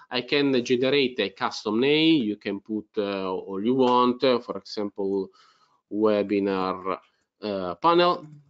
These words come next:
and they say, "Where is this panel?" This panel is in Italy. Italy, or the name of your company, or what you want.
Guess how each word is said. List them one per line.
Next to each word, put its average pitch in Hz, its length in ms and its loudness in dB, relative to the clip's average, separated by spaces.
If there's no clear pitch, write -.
and 139 180 0
they 170 80 4
say, 131 460 2
"Where 139 240 2
is 120 240 0
this 110 220 -4
panel?" 90 400 -8
This 160 140 -8
panel 107 360 -2
is 101 260 -4
in 107 160 -4
Italy. - 340 -8
Italy, 113 440 2
or 101 200 0
the 101 100 0
name 98 340 -2
of 95 160 -4
your 101 160 -2
company, 95 640 -4
or 92 260 -8
what 113 240 -2
you - 80 -10
want. - 220 -14